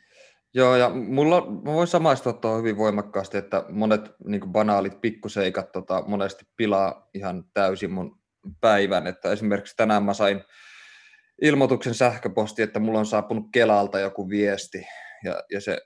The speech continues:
ja mä en oo kattonut sitä viestiä, mikä se on, mutta se vaikutti suunnattomasti siihen, että kuinka hyvin mä pystyin keskittymään tänään työntekoon ylipäänsä, koska se oli koko ajan takaraivossa se raivostuttava ajatus, että siellä on nyt kuitenkin joku perintämaksu tulossa tai joku,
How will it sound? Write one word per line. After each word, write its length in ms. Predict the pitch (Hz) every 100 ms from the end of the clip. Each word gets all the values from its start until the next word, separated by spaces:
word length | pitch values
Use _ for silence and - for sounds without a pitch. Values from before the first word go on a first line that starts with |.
| _
ja 100 | 104
mä 160 | 104 113
en 100 | 113
oo 80 | 110
kattonut 420 | 127 - - 110 107
sitä 200 | 107 98
viestiä, 380 | 107 104 104
mikä 220 | 98 101 101
se 160 | 98
on, 200 | 104 101
mutta 220 | 101 104
se 120 | 110 104
vaikutti 520 | 107 107 - 104 - -
suunnattomasti 800 | - 123 113 104 104 98 - -
siihen, 460 | - 98 98 87
että 240 | 90 - 92
kuinka 320 | 104 101 98
hyvin 280 | 104 98 98
mä 120 | 90
pystyin 340 | - - 101
keskittymään 640 | 104 101 - 98 101 73 90
tänään 300 | 92 95 90
työntekoon 560 | 101 98 87 92 87 87
ylipäänsä, 540 | 95 - 87 87 -
koska 220 | - - -
se 80 | 101
oli 80 |
koko 200 | 98 -
ajan 140 | 101 95
takaraivossa 720 | 101 101 92 87 85 - -
se 100 | 95
raivostuttava 640 | 98 98 104 - - 92 98
ajatus, 440 | 110 98 101 -
että 140 | 90 -
siellä 220 | 104 101
on 60 |
nyt 120 | 104 -
kuitenkin 340 | 113 107 87 107
joku 180 | 104
perintämaksu 800 | - 101 101 95 90 95 - -
tulossa 420 | 92 95 90 - 85
tai 160 | 85 92
joku, 340 | 98 92 85